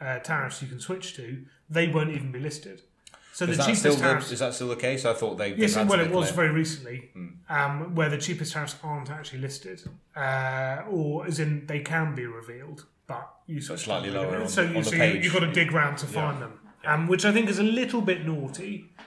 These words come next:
Speaker 1: because you're not, again, giving the consumers the full
Speaker 2: Well, this is my
Speaker 1: picture.
Speaker 2: point about information, yeah. So it's getting the consumer the, the best real-time information,
Speaker 1: Yeah.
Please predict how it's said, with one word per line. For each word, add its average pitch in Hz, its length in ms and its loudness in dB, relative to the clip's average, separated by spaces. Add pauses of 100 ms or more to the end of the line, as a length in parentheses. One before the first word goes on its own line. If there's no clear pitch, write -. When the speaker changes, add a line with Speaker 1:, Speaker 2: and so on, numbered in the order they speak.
(320)
Speaker 1:
because 165 320 0
you're 180 100 4
not, 175 320 0 (300)
again, 165 440 4
giving 156 320 2
the 151 460 0 (300)
consumers 151 540 -6
the 135 80 -12
full 135 80 -4
Speaker 2:
Well, 117 80 2
this 117 120 -4
is 113 60 -4
my 110 120 2
Speaker 1:
picture. 110 120 0
Speaker 2:
point 101 140 0
about 92 180 -2
information, 92 540 -8
yeah. 71 200 -6
So - 240 -14
it's - 300 -14 (640)
getting 107 180 -6
the 104 60 -10
consumer 90 720 -6 (420)
the, - 140 -14 (160)
the 98 80 -12
best 92 340 -8
real-time 90 380 -8
information, 85 600 -14 (140)
Speaker 1:
Yeah. 175 280 0